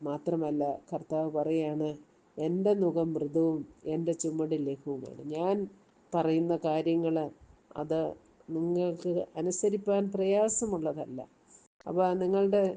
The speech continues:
ഹൃദയത്തിന് ആശ്വാസവും സമാധാനവും തരുന്നതോടൊപ്പം ആ നീതിപാതകളിലൂടെ നമ്മെ നടത്തി നിത്യരാജ്യത്തിലേക്ക് നമ്മെ എത്തിക്കുന്നതാണ്. ഇതോട് ചേർന്ന് ഉത്തമഗീതം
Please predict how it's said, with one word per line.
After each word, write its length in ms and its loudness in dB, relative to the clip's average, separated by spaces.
ഹൃദയത്തിന് 580 2
ആശ്വാസവും 760 2
സമാധാനവും 840 0
തരുന്നതോടൊപ്പം 1300 0
ആ 200 -6
നീതിപാതകളിലൂടെ 1300 2
നമ്മെ 320 -2
നടത്തി 540 -4
നിത്യരാജ്യത്തിലേക്ക് 1300 0
നമ്മെ 400 0
എത്തിക്കുന്നതാണ്. 920 -4
ഇതോട് 240 4
ചേർന്ന് 420 4
ഉത്തമഗീതം 680 2